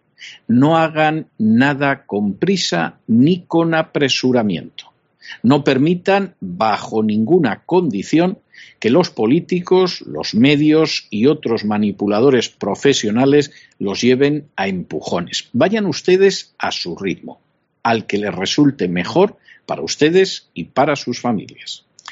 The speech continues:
Tercero, van a hacer todo lo posible para robarle, pero usted intente ser antes que tener. La agencia tributaria, si vive en España,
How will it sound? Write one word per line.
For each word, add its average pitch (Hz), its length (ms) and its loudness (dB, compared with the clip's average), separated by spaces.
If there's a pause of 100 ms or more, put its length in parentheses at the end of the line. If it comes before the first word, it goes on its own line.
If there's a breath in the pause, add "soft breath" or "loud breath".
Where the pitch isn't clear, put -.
(340 loud breath)
Tercero, - 480 -2 (800 loud breath)
van 185 200 0
a 226 60 0
hacer 196 220 -2
todo 180 220 0
lo 156 140 2
posible 165 560 0 (140)
para 107 260 -2
robarle, 104 640 -2 (400)
pero 143 180 0
usted 208 800 -2
intente 147 800 0
ser 156 420 0 (320)
antes 139 680 -2
que - 180 -10
tener. 76 320 -14 (600 loud breath)
La 113 80 -4
agencia 131 360 0
tributaria, 151 800 0
si - 220 -10
vive 107 240 -2
en 98 80 -6
España, 175 600 -2